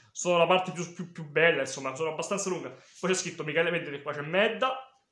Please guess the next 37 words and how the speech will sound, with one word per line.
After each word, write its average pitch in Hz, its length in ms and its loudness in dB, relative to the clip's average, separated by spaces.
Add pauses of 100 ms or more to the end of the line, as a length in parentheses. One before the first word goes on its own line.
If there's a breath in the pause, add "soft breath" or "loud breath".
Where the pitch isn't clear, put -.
(220)
ci 170 120 -10
sono, 160 120 -6
c'è - 140 -4
anche 160 240 2
un 156 120 -2
profilo 160 280 -2
degli 147 180 -4
autori, 202 580 4
vedete 139 240 -6
Michele 147 300 -2
Medda, 185 400 0
quindi 147 360 -2
veramente 170 460 4
interessante 139 960 0 (180 loud breath)
da 170 200 8
avere. 165 400 6
Questo 170 260 -2
si 131 220 -12
chiama 165 260 4
la 170 100 6
Never, 160 360 6
cioè, 147 160 -6
cioè, - 160 -8
se 139 140 -10
lo 151 80 -2
compro 147 180 -2
per 143 120 -4
forza, 147 300 -4
chi 127 60 -10
non 139 100 -6
lo 143 80 -4
compra, 147 380 -6 (680 soft breath)
eh, 135 100 -4
è - 100 -4
un 160 80 -2
acquisto 165 340 -4
obbligato. 139 500 -4